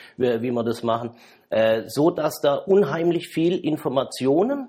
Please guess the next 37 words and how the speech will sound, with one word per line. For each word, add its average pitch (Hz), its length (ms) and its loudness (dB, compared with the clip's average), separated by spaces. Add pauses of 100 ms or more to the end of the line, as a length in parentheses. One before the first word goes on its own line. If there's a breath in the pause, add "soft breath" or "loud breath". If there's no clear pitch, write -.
(120)
komprimiert 180 840 0
auf 135 220 0
einem 139 360 -2
Blatt 120 240 -4
steht, 143 280 -6
das 120 160 -6
ich 156 200 -8
dann 127 160 -2
nach 120 240 -6
der 123 100 -2
Jagd 117 300 -4
auswerten 98 500 -6
kann. - 160 -10 (380 loud breath)
Äh, 110 340 0 (360)
am 117 200 -4
Tag 127 280 -2
der 113 100 -4
Jagd 113 320 -2
werte 135 240 -2
ich 120 160 -6
natürlich 113 440 -2
aus, 147 320 -2
äh, 120 120 -4
was, 113 360 -2
äh, 107 420 -2 (260)
was 110 260 -4
einmal 113 320 -4
erlegt 104 380 -6
wurde, 175 220 0
von 156 200 -4
welchem 156 240 -2
Schützen. - 340 -8
Das 98 100 -6
steht - 280 -6
auf - 140 -8
diesem 101 280 -6
Blatt. - 280 -4